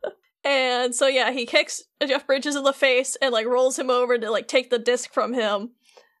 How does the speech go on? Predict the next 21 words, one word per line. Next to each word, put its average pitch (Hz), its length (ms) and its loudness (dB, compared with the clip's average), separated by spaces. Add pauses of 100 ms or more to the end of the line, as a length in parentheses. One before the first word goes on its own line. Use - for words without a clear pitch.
(380)
Or 262 180 4
no, 254 180 2
he 277 120 0
does 277 160 4
take 247 160 0
the 233 60 2
disc, 226 300 -4
and 247 80 0
then, 254 100 4
like, 254 120 0
he 285 100 -4
holds 269 280 2
it 254 80 2
up, 254 280 2
and, 247 140 0
like, 202 160 -2
a 233 40 2
little 247 180 4
hologram 247 560 2
comes 233 240 0
up, 220 320 2